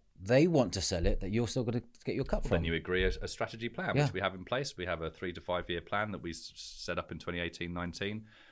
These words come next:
Speaker 2: and we're completely aligned on where we wanna get to with what sort of presence, what sort of position, what sort of turnover, what sort of ebit,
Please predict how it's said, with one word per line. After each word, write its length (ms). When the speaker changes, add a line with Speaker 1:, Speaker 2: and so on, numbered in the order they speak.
Speaker 2:
and 100
we're 60
completely 440
aligned 520
on 200
where 120
we 80
wanna 220
get 260
to 260
with 220
what 180
sort 140
of 100
presence, 520
what 160
sort 140
of 80
position, 420
what 160
sort 160
of 100
turnover, 400
what 180
sort 160
of 100
ebit, 340